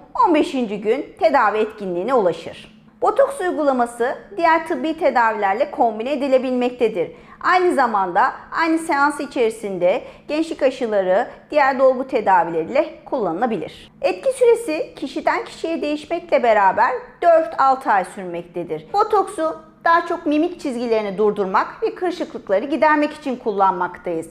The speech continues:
Gençlik tedavisidir, bir anti-aging tedavisidir. Göz çevresi, alın, kaş arası, mimik çizgilerinin durdurulması,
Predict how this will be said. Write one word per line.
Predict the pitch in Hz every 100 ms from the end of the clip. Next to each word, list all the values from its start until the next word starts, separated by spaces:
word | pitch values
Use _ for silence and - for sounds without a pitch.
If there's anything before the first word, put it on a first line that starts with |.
| -
Gençlik | 330 359 330 -
tedavisidir, | 302 208 185 170 - 165 160 277
bir | -
anti-aging | 240 240 240 233 202 196 190
tedavisidir. | 190 175 175 165 - 160 156 - - - -
Göz | 339 359 349
çevresi, | 302 220 196 - 185 214 - - _ -
alın, | 262 240 214 240 - - - -
kaş | 202 208 -
arası, | 233 220 220 208 226 - -
mimik | 285 320 -
çizgilerinin | 262 220 220 208 214 196
durdurulması, | 196 180 185 175 175 165 - 170